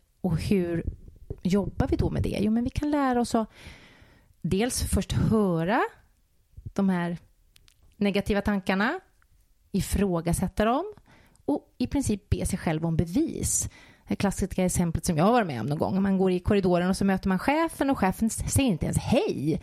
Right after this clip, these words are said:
Och så tänker man, "Vad tusan, han tycker verkligen inte om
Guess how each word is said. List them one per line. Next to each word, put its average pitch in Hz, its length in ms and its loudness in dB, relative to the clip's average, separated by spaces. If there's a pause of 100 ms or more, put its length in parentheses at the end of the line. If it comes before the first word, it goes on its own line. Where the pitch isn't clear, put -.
Och - 160 -14
så - 60 -8
tänker - 220 -2
man, 180 200 -2
"Vad - 180 -6
tusan, 226 580 0
han 190 100 0
tycker 240 260 0 (120)
verkligen - 420 0
inte 202 160 -2
om 339 160 0